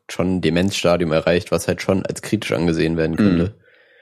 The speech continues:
Speaker 1: Aber ich hab, ich hab, ich hab mich noch nicht von einem Arzt checken lassen und darauf hin, so, weil ich glaub, der guckt ja auch ein bisschen dumm, komisch an, wenn du so behauptest, du wärst einfach mit zwanzig dement.
Speaker 2: Ja, aber Ärzte dürfen doch eigentlich auslachen.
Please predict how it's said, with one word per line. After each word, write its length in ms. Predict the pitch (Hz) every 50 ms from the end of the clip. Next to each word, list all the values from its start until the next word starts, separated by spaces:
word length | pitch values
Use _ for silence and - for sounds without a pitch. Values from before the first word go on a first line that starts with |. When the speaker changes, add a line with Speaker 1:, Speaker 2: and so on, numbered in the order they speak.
| - - _ _ - -
Speaker 1:
Aber 140 | - 80
ich 120 | 80 - -
hab, 140 | 92 - -
ich 140 | - - -
hab, 100 | 113 - -
ich 160 | 85 - -
hab 120 | 104 107
mich 80 | 104 101
noch 100 | 98 92
nicht 140 | 101 101 -
von 140 | - 95
einem 100 | 92 85
Arzt 240 | 78 82 92 98 -
checken 300 | - - 113 104 - 95 85
lassen 260 | 85 80 - - 87
und 200 | 82 92 90 87
darauf 260 | 85 78 85 85 -
hin, 140 | 110 101 92
so, 120 | 92 87
weil 80 | 82 78
ich 100 | - -
glaub, 100 | - -
der 100 | - -
guckt 220 | - - - -
ja 60 | -
auch 40 | 71
ein 40 | -
bisschen 240 | 101 104 - 90 87
dumm, 280 | 90 87 95 90 -
komisch 280 | - - 104 95 92 -
an, 120 | - 101
wenn 100 | 101 90
du 80 | 87 85
so 100 | 85 82
behauptest, 420 | 82 82 87 87 92 92 - -
du 40 | 85
wärst 220 | 85 87 92 104 -
einfach 260 | - 87 - 85 -
mit 160 | 85 82 -
zwanzig 440 | - - 80 - 98 - - - -
dement. 440 | 82 76 71 71 71 73 73 - - _ _ _ _ - - - - - - _ - - - - - - - - - - - - -
Speaker 2:
Ja, 260 | - - - - 95
aber 440 | 98 92 104 92 - - - - _ _ _ _ _ _ _ _ _ _ - 98 90 87 90 92 95 - - - - - - _ _ _ _ _ - -
Ärzte 300 | - - 113 131 - 123
dürfen 180 | 120 147 175
doch 120 | 143 107 -
eigentlich 260 | - - - - -
auslachen. 540 | - - - - - - - 64 - -